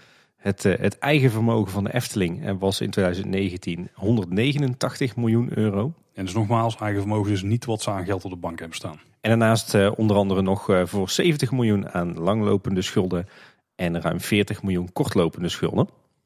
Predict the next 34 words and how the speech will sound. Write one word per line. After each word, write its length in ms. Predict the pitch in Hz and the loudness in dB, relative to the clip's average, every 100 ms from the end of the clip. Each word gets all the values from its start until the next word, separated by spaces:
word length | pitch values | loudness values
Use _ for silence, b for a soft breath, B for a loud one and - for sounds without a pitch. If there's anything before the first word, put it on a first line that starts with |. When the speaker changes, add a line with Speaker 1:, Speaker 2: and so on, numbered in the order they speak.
| _ _ | _ _
Speaker 1:
En 120 | - 101 | -2 2
dan 100 | 104 | 4
hebben 200 | 117 110 | 4 4
we 60 | |
het, 160 | 110 - | 2 2
eh, 80 | 104 | 2
natuurlijk 380 | 101 - 110 | 2 2 2
over 300 | 104 104 95 | 2 0 0
de 100 | 95 | -4
balans 420 | 95 104 107 101 - | 0 2 4 2 -2
in, 200 | 95 92 | -2 -2
eh, 100 | 87 | -2
tweeduizend 460 | - 95 92 87 | 0 2 0 0
negentien. 520 | 85 101 135 156 233 - B B B B | 2 2 2 2 -2 -4 B B B B
Maar 120 | - 110 | 0 4
het 80 | |
leuke 180 | 190 208 | 4 4
is 60 | 156 | 2
dat 160 | 147 | 2
we 180 | 131 123 | 2 2
uit, 260 | - 123 - | 2 2 2
eh, 260 | 117 110 | 2 2
uit 380 | 110 - - 110 | 0 -2 0 0
het 160 | 104 98 | 0 -2
jaarverslag 580 | 95 90 104 - 92 - | 0 0 0 0 0 0
ook 120 | 117 | -2
nog 120 | 110 | 0
wat 120 | 104 | 0
meer, 320 | 98 190 190 - | 0 0 -2 -2
eh, 180 | 101 | -2
gegevens, 580 | 90 95 92 92 92 - | -2 -2 0 -2 -2 -4
eh, 160 | 92 90 | -2 -2
kunnen 240 | - 101 | 0 0
halen. 400 | 78 78 71 127 | -2 -4 -2 -4